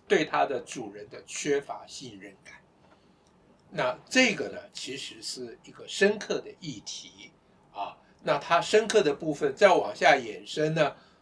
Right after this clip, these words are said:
啊，其实我不主张跟小孩讲那么多了，不过跟大家可以谈一下，就是说，其实时间是要算钱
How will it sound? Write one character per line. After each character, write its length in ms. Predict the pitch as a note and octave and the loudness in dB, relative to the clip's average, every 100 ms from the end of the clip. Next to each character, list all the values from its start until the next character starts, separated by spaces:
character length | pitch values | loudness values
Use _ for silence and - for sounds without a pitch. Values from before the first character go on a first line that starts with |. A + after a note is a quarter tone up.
| - | -12
啊， 100 | - - - - | -12 -12 -20 -18
其 160 | - | -14
实 140 | C3+ D3+ | -8 -6
我 340 | D3+ C3+ B2+ - | -6 -8 -12 -16
不 120 | D#3+ D3+ | -18 -18
主 120 | - A2 | -20 -8
张 200 | B2+ C3 | -6 -6
跟 100 | B2 | -8
小 140 | B2 | -8
孩 80 | B2 | -8
讲 160 | B2 C3 | -10 -12
那 80 | |
么 120 | C3 B2+ | -16 -8
多 180 | C3 | -6
了， 80 | B2+ | -6
不 140 | - C#3+ | -4 -2
过 100 | C#3 | 0
跟 160 | D3 - | -2 6
大 200 | E3+ - | 6 8
家 180 | C#3+ C3+ | 4 2
可 80 | A#2 | -4
以 60 | |
谈 260 | G#2 - - | -14 -14 -14
一 60 | - | -12
下， 180 | A#2 - _ - - _ | -12 -12 _ -20 -20 _
就 160 | - D#3 | -4 -4
是 160 | D#3 | -2
说， 340 | D3 D3+ C#3 C3+ _ _ - | -6 0 0 -2 _ _ -10
其 340 | - D3 F#3+ | -6 -2 -2
实 300 | F#3+ B2 A#2+ | -2 -6 -10
时 560 | - - - B2 D3 D#3+ | -6 -4 -4 -6 -10 -2
间 340 | F#3 E3+ E3+ | 6 6 6
是 140 | E3 | 2
要 120 | D3 B2+ | 4 4
算 280 | - B2+ - | 2 -2 -4
钱 300 | - - | -12 -14